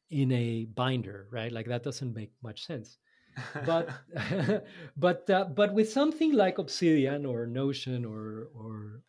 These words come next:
Speaker 1: or any of these tools, you can, uh, when you're capturing the note, you don't have to decide where it goes right up front. Uh, moreover, um, you are not limited to things like folders that have this very strict parent-child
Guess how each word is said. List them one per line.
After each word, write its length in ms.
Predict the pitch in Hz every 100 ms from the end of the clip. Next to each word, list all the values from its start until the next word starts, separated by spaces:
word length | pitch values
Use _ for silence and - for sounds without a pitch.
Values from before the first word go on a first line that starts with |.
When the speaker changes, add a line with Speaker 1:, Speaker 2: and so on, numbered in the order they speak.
| -
Speaker 1:
or 140 | 113
any 160 | 123 135
of 100 | 104
these 260 | 101 101 -
tools, 540 | - 208 123 113 - - _ _ _ _ _ _ 131
you 160 | 147
can, 560 | 147 165 156 151 151 170 147
uh, 180 | 139
when 200 | 151 143
you're 100 | 139
capturing 500 | 143 165 175 - 175
the 80 | 139
note, 320 | 139 165 160
you 80 | 139
don't 160 | 185 180
have 240 | 139 165
to 100 | -
decide 460 | 131 127 131 123 120
where 200 | 123 123
it 140 | 117
goes 300 | 127 127 120
right 160 | 113 117
up 160 | 127
front. 420 | - 208 120 110 _ _ _ _ _ _
Uh, 200 | 131 147
moreover, 760 | 160 147 185 262 151 123 123 - _
um, 360 | 139 131 127 - _
you 120 | 151
are 80 | 175
not 220 | 175 202
limited 400 | 175 143 135 135
to 100 | 131
things 220 | 123 131 131
like 160 | 120
folders 500 | - 127 120 123 123
that 140 | 123 113
have 240 | 117 113
this 200 | 113 -
very 220 | 120 117
strict 600 | - - - 123 123 - -
parent-child 720 | 131 123 120 - 113 113